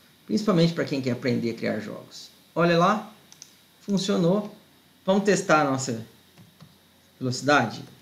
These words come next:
Speed test. Vamos ver. De novo. Vamos ser perseverantes. Vamos ver agora quanto que vai dar, hein?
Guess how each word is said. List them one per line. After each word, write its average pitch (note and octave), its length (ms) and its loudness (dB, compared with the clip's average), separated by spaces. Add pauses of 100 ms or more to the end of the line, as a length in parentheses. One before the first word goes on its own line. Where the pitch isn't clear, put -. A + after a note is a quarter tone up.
Speed C#3+ 600 -4
test. A2 500 -8
Vamos C#3+ 180 -6
ver. G#2+ 300 -8 (260)
De B2+ 140 -6
novo. A2+ 300 0 (1080)
Vamos C3 220 0
ser C3+ 220 2
perseverantes. B2+ 960 2 (480)
Vamos A#2+ 160 -6
ver B2+ 80 2
agora A#2+ 220 2
quanto C#3 240 -2
que - 100 -14
vai C3+ 200 2
dar, A2+ 200 -2
hein? D3 180 -2